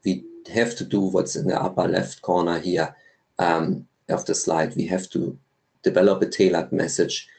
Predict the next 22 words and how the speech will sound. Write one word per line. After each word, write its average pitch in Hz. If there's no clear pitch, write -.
and -
take -
actions -
in 90
the 80
health 80
system. -
We -
can't -
stop -
with -
writing -
a -
paper. -
And 104
the 104
learning 135
health 143
system 139
accomplishes -
this -
by 101